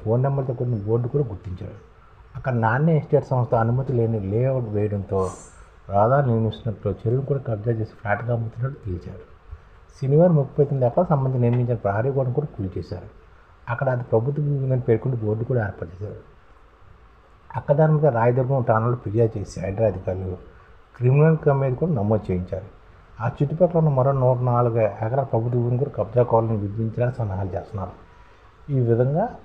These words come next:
ప్రభుత్వ స్థలాలని రక్షించిన గొర్రెల కాపరి. అలాగా ఇలా జరుగుతుంటాయి ప్రభుత్వ స్థలాలు.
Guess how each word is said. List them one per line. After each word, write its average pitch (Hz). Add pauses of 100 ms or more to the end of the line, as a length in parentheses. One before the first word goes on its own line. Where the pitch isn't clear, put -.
(420)
ప్రభుత్వ 117
స్థలాలని 123 (180)
రక్షించిన -
గొర్రెల 101
కాపరి. - (2250)
అలాగా 147 (340)
ఇలా 139
జరుగుతుంటాయి 151
ప్రభుత్వ 123
స్థలాలు. 95